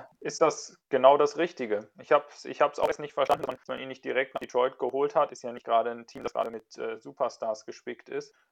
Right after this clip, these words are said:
Ähm, aber, äh, vielleicht ist so eine Saison, die er jetzt hat in Schweden,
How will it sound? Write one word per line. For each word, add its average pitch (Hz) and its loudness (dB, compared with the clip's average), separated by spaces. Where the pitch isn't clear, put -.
Ähm, 117 -10
aber, 117 0
äh, - -20
vielleicht 131 4
ist - -16
so 139 -6
eine 143 -6
Saison, 127 -6
die 123 -8
er 117 0
jetzt 117 -4
hat - 2
in - -6
Schweden, 156 -6